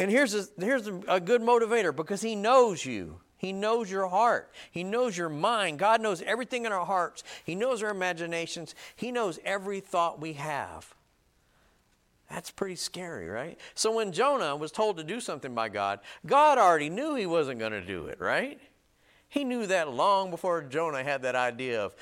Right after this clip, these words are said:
"I'm not going there. I'm going over here." Right? God knows. Let's look at Job thirty-one. Job thirty-one.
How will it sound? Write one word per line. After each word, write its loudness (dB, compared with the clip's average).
"I'm 2
not -2
going -4
there. -10
I'm -6
going -6
over -8
here." -12
Right? -2
God -6
knows. -8
Let's -6
look -6
at -6
Job -2
thirty-one. -4
Job -4
thirty-one. -6